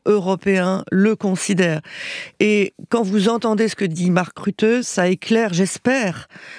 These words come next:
les propos très justes de notre chef d'état-major des armées, qui ont donné lieu à une polémique. C'est pas ses propos qui faisaient polémique, c'est ceux qui ont préféré mettre la tête dans le sable et jouer aux autruches, en disant, « Il n'y a aucune menace, tout va bien, dormez, bonnes gens. » Bien sûr qu'il y a une menace russe.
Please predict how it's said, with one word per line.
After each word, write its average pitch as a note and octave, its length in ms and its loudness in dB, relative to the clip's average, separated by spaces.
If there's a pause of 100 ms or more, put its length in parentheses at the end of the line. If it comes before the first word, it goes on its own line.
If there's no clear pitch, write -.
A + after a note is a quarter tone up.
(120)
les E3 80 0
propos F#3+ 400 0
très G3+ 240 0
justes G3+ 680 -2
de F3+ 120 0
notre F#3 340 0
chef F3+ 240 -2
d'état-major E3+ 540 0
des F3+ 200 0
armées, G#3 380 0 (480)
qui - 160 -2
ont G#3+ 80 4
donné G3+ 300 2
lieu G3+ 160 0
à - 20 2
une F#3+ 160 0
polémique. G#3+ 540 0
C'est F#3+ 120 -2
pas E3 140 -2
ses - 160 -8
propos B3 480 0
qui - 160 -4
faisaient C#3+ 160 0
polémique, D3+ 540 -2 (280)
c'est - 180 2
ceux C#4 240 0
qui A#3 120 -2
ont F3+ 60 0
préféré G#3 420 -2
mettre F3+ 220 0
la D3 60 0
tête A3 260 -2
dans F3+ 120 0
le F3 60 -2
sable G3+ 300 -2
et F3 40 -2
jouer D#3 140 -6
aux C#3+ 180 -2
autruches, A3 460 0
en - 300 -18
disant, « G3 100 4
Il F#3 40 6
n'y G#3 40 4
a A3+ 60 4
aucune B3 220 -2
menace, B3 340 0
tout C4+ 100 -2
va A#3+ 140 2
bien, A3+ 220 -2
dormez, G#3 320 0
bonnes G3+ 180 0
gens. » F#3 200 -2 (440)
Bien D#3+ 180 4
sûr - 320 -4
qu'il D#4 120 0
y - 20 2
a - 20 2
une G#3+ 80 2
menace F3 280 0
russe. - 300 -4